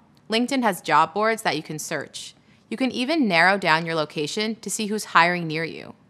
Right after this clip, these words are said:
Plus, job recruiters frequently use LinkedIn to find potential data analysts for new projects, so it's always a good idea to keep your LinkedIn profile up to date with your resume. You might find yourself being recruited.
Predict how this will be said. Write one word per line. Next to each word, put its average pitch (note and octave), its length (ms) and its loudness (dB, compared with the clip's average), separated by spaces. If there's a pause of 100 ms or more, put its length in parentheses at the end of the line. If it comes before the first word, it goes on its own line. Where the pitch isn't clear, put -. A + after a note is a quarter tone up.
(520)
Plus, B3+ 360 4
job F3+ 300 4
recruiters F#3+ 480 -2
frequently A#3+ 480 -2
use F3+ 220 -2
LinkedIn F#3+ 520 -4
to F#3+ 100 -10
find F3 320 2
potential F#3+ 420 -4
data D#3+ 240 0
analysts D#3 480 -2
for D#3+ 160 -6
new E3 160 -4
projects, C3+ 720 -4 (340)
so C4 160 0
it's C4+ 160 -4
always D#4 260 0
a E4 60 0
good G3 160 2
idea F3 400 2
to G3 120 -8
keep G3+ 220 -8
your F3+ 120 -2
LinkedIn E3+ 420 -4
profile F3+ 500 2
up D#3+ 160 -2
to F#3 100 -6
date D3+ 240 -2
with D#3 160 -8
your D3+ 120 -2
resume. C#3+ 520 -6 (360)
You A3 100 -2
might G#3+ 280 0
find F#3 220 2
yourself A#3+ 380 -2
being F#3+ 200 -4
recruited. E3+ 460 -8